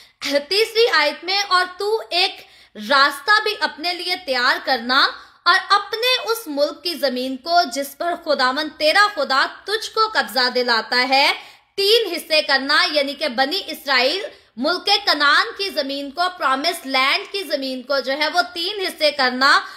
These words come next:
और फिर उसमें से तीनों हिस्सों में एक एक शहर जो है वो अलग किया जाएगा और उसको पनाह का शहर जो है वो कहा जाएगा। आगे लिखा है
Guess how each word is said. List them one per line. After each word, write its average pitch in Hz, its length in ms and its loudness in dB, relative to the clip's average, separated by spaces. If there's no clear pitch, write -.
और 320 200 4
फिर 370 240 -2
उसमें 339 380 -2
से 370 140 -6
तीनों 370 400 -4
हिस्सों 330 280 -4
में 330 120 0
एक 269 320 0
एक 302 140 0
शहर 294 360 -2
जो 269 100 -2
है 285 140 2
वो 320 120 -6
अलग 269 300 -2
किया 262 360 0
जाएगा 247 380 0
और 302 80 2
उसको 294 240 -4
पनाह 285 320 -4
का 277 180 -4
शहर 247 280 -2
जो 240 160 -4
है 262 300 2
वो 330 100 0
कहा 359 360 2
जाएगा। 269 540 2
आगे 349 300 2
लिखा 370 300 -2
है 381 300 2